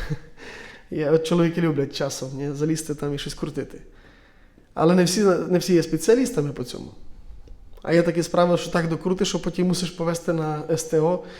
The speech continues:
і сказати: "Будьте добрі, щось я накрутив, і п-, полагодьте ви, бо я далі не знаю". Ми постійно в житті спираємося на, на, доходимо до такого етапу, коли мусимо визнати, що я все не знаю сам. Я все не можу сам.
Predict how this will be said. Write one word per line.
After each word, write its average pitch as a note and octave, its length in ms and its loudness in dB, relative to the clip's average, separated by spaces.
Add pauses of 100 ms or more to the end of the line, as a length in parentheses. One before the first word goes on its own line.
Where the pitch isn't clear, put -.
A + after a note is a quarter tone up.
(160)
і F#3 60 0
сказати: E3 360 2
"Будьте E3 260 0
добрі, E3+ 280 2
щось E3 200 -4
я F3 60 6
накрутив, E3+ 640 2 (760)
і E3+ 80 2
п-, - 200 -10 (100)
полагодьте E3+ 520 4
ви, D#3+ 140 4
бо C#3+ 140 0
я D3+ 140 4
далі D#3 220 6
не D#3+ 80 6
знаю". C#3 240 -2 (1400)
Ми G3+ 80 10
постійно B3+ 480 8
в A3 40 10
житті A3 300 4
спираємося G#3+ 680 6
на, E3+ 140 6 (640)
на, F3+ 120 6
доходимо F#3 560 10
до D#3+ 100 6
такого F3+ 280 4
етапу, F#3 300 6
коли G3 220 0
мусимо E3+ 460 2 (300)
визнати, F#3 400 8
що - 140 0
я E3+ 220 6
все E3+ 300 2
не D#3+ 180 2
знаю C#3+ 340 2
сам. B2+ 320 -6 (1080)
Я E3+ 180 10
все F3+ 240 4
не F3+ 160 6
можу E3 340 4
сам. B2 300 0